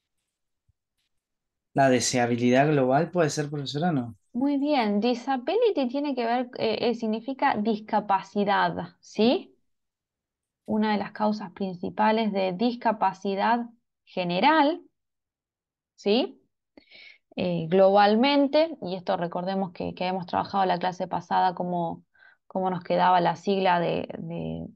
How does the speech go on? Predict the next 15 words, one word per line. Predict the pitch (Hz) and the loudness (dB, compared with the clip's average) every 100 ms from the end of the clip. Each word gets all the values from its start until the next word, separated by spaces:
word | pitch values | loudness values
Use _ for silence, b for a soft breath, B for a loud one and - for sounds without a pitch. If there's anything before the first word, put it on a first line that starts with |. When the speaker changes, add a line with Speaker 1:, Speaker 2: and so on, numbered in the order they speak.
| 208 233 - | -18 -20 -16
Speaker 2:
del | - 180 170 165 | -10 -6 -4 -4
World | 170 185 190 196 - - | -2 2 2 2 -6 -6
Health | 180 175 175 | -4 -4 -4
Organization. | 180 175 180 170 - 285 262 247 226 | -6 -4 -6 -6 0 2 2 0 -2
¿Te | 196 | 0
acordás | 185 233 262 | 2 0 0
cómo | 233 208 | -2 -2
quedaba | 208 208 220 | 0 0 2
esta | 214 208 | 0 -4
sigla | - 240 262 285 240 - _ _ | -10 -6 -2 -2 -4 -8 _ _
cada | - 202 | -4 -4
vez | |
que | 208 | -2
la | 196 175 | 0 0
veíamos? | 180 220 240 226 214 - | 2 2 0 -2 -6 -14